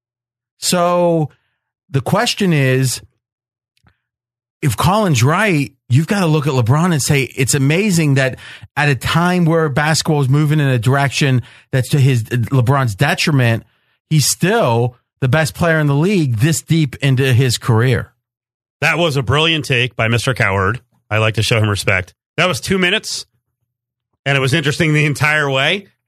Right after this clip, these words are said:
Speaker 2: He's right. I, I rarely hear people talk about how the game has changed, and LeBron brought it up this week, and then people got all over him, where LeBron's like, "Yeah, the, the whole league benefits the shooters. I can't get any calls anymore.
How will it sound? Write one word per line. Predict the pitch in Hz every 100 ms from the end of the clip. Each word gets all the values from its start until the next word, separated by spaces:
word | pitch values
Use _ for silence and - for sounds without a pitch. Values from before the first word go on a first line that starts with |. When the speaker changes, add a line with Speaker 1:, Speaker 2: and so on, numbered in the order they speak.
| -
Speaker 2:
He's | 220
right. | 202 214 107
I, | 131 135
I |
rarely | 156 135 175 202 190
hear | 170 170
people | 127 135 139
talk | 127 127
about | 131 139
how | 123 135
the | 127
game | 127 123
has | 117
changed, | - 127 139
and | 135
LeBron | 123 190 180
brought | 160 147
it |
up | 139 -
this | 107
week, | 147 151 123
and | 120
then |
people | 113 139 131
got | 127 127
all | 113
over | 143 127
him, | 117 107 _ _ -
where | 135
LeBron's | 139 156 160 147
like, | 156 151 - _ _ _ _
"Yeah, | 214 226
the, | 143 170
the | 143 185
whole | 180 220
league | 208 240 151
benefits | 190 208 208 180
the | -
shooters. | 147 240 262 143
I | 147 175
can't | - 277
get | 285 302
any | 277
calls | - 277 403 381
anymore. | 240 190 147 139 156 220